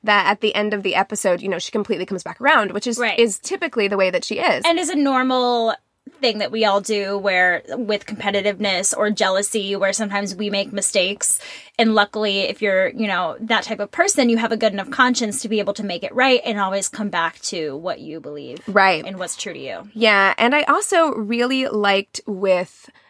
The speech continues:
Speaker 1: um, Lisa, she was an example of, she was an example that I needed
Speaker 2: Mm-hmm.
Speaker 1: of a girl in her family who could make decisions that her family didn't always necessarily agree with or like.
Speaker 2: Most definitely.
Speaker 1: And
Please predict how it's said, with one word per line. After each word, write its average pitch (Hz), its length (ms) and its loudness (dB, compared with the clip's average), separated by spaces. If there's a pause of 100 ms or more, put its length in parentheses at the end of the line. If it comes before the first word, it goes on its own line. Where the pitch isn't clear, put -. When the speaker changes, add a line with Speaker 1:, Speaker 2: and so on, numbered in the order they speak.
(280)
Speaker 1:
um, 196 340 4
Lisa, 208 440 0
she - 180 -4
was 208 220 -2
an 220 80 0
example 196 720 0
of, 180 840 0 (220)
she 269 100 2
was 277 120 2
an 339 60 -2
example 269 320 2
that 214 120 4
I 208 220 2
needed 123 500 -2
Speaker 2:
Mm-hmm. 240 160 0
Speaker 1:
of 202 380 6 (100)
a 185 400 2 (200)
girl 180 640 4 (160)
in 214 200 0
her 214 180 0
family 185 640 -2 (260)
who 233 160 0
could 214 220 2
make 208 420 0
decisions 190 840 -2
that 185 160 -2
her 196 120 2
family 190 400 0
didn't 180 380 -6
always 175 400 4
necessarily 180 720 -2
agree 180 300 -4
with 180 180 -4
or 180 180 -2
like. 165 460 -6
Speaker 2:
Most 226 200 -8
definitely. 196 440 -8
Speaker 1:
And 214 340 6